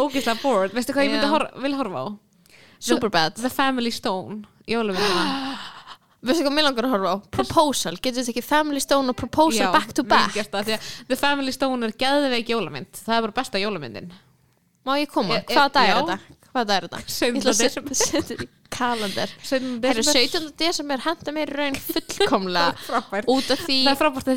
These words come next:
Speaker 1: það er
Speaker 2: að
Speaker 1: afmælisdagurinn minn.
Speaker 2: það, jú, herru, það er eitt dæmi sem ég þarf að losa mig út úr fyrst. <laughs> Það henta mér ekki fullkomlega.
Speaker 1: Ok,
Speaker 2: Ah,
Speaker 1: en
Speaker 2: þvert á
Speaker 1: geðveikt,
Speaker 2: móti.
Speaker 1: bara geðveikt að, hérna,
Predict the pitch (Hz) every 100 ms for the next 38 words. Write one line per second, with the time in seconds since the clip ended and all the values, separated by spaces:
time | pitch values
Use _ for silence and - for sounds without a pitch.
0 | 254 269 320 330 330 208 196 220 196 190
1 | 196 208 202 - - - 269 269 254 240
2 | 240 214 214 - 233 226 220 220 - -
3 | 226 226 214 208 220 233 220 220 - 220
4 | 208 247 - 262 - 330 - - - -
5 | - - - - - 831 - - 254 247
6 | - 233 226 220 247 - 208 190 185 208
7 | 233 202 208 214 - _ - 233 254 294
8 | 294 196 208 190 202 233 277 294 269 269
9 | 254 254 254